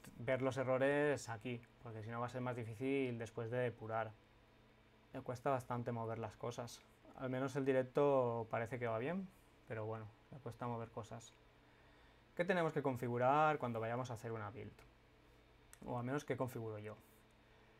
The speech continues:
Tenemos que añadir el nombre de la compañía y el nombre del producto. Sin esto no nos va a dej-, dejar hacer una build para Android. Compañía, de momento lo voy a poner de Power Apps.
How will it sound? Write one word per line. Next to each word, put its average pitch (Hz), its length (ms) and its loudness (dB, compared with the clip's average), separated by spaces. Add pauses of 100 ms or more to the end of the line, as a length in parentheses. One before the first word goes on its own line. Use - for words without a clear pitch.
(200)
Tenemos 143 260 2
que 156 160 6
añadir 127 680 4
el 127 120 0
nombre 135 240 4
de 127 280 6
la 120 160 2
compañía 131 500 0
y 180 80 2
el 123 120 2
nombre 135 500 4
del 117 180 0
producto. 110 580 -4 (380)
Sin 120 360 -4
esto 127 260 0
no 147 80 2
nos 131 180 2
va 120 80 2
a 117 120 -4
dej-, - 180 -14
dejar 117 560 0
hacer 113 200 -4
una 113 180 -4
build 123 480 0 (140)
para 110 420 0 (100)
Android. 110 460 -8 (1200)
Compañía, 120 720 -2 (480)
de 123 60 -6
momento 127 220 -2
lo 127 60 4
voy 120 120 2
a - 20 -2
poner 117 280 -4
de 113 100 -6
Power 110 240 -2
Apps. - 280 -2